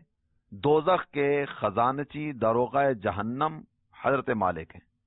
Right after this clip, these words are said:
پہلا گھر آپ نے دیکھا، یہ عام مسلمانوں کا جنت میں گھر ہے۔ اس کے بعد جو اگلا گھر آپ نے دیکھا، جس میں کم افراد ہیں، یہ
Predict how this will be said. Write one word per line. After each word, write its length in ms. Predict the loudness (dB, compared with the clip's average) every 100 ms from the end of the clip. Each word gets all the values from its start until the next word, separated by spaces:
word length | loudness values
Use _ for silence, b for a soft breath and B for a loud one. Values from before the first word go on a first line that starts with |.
| _ _ _ _ _ _ _ _ _ _ _ _
پہلا 260 | 0 2 4
گھر 160 | 4
آپ 140 | 4 2
نے 120 | 0
دیکھا، 380 | 0 0 -2 -2 -12 _
یہ 140 | -4 0
عام 240 | 2 0
مسلمانوں 500 | 0 0 0 0 0
کا 100 | -2
جنت 320 | -2 -2 -2 -4
میں 100 | -2
گھر 160 | -2 -2
ہے۔ 80 | -6 _ _ _ _ _ _ _ -6
اس 120 | -4
کے 100 | 0
بعد 180 | 4 4
جو 140 | 4 2
اگلا 260 | 4 2
گھر 160 | 2 4
آپ 160 | 2
نے 100 | 2
دیکھا، 340 | 0 0 2 0
جس 200 | 0 -4
میں 100 | -4 0
کم 220 | 0 2
افراد 360 | 0 2 2 2
ہیں، 200 | 0 -6 -14 _ _ _ _ _ -6
یہ 220 | 0